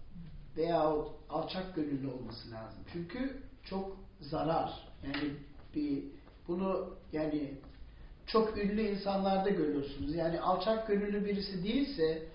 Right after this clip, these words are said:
o ünlülük ona çok zarar veriyor. Çünkü kendisini bir şey zannetmeye başlıyor, daha iyi zannetmeye başlıyor, başkalarını küçük görmeye başlıyor. Ve bu dengesizlik, yani yaşamda büyük bir dengesizlik.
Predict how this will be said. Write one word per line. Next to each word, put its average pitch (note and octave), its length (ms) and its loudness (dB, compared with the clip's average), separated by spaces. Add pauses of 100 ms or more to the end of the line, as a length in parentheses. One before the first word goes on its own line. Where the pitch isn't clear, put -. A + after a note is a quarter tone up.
(280)
o G#3 260 8
ünlülük G3+ 720 2 (200)
ona F#3+ 260 4
çok G3+ 240 0
zarar E3 480 6
veriyor. A2+ 280 -2 (1040)
Çünkü - 280 -4
kendisini F#3+ 500 0
bir - 60 -4
şey G3+ 200 0
zannetmeye E3 560 2
başlıyor, E3 600 0 (400)
daha E3+ 260 6
iyi F3 220 2
zannetmeye D#3+ 540 2
başlıyor, - 320 -2
başkalarını F3 520 0
küçük - 360 -8
görmeye D#3+ 440 2
başlıyor. E3+ 500 0 (480)
Ve F#3 140 0
bu G#3+ 280 4
dengesizlik, G3 720 2
yani F#3 200 8
yaşamda G3 460 4
büyük G#3+ 240 2
bir - 100 2
dengesizlik. A2 600 -6